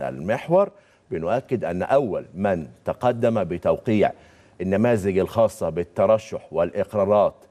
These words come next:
وكل شيء هو سيادة الرئيس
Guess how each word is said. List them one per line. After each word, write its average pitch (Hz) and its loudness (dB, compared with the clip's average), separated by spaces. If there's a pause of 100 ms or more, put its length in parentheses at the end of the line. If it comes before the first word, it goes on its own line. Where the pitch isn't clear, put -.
(440)
وكل 98 2
شيء 139 0
هو 107 4
سيادة 98 -2
الرئيس 87 -4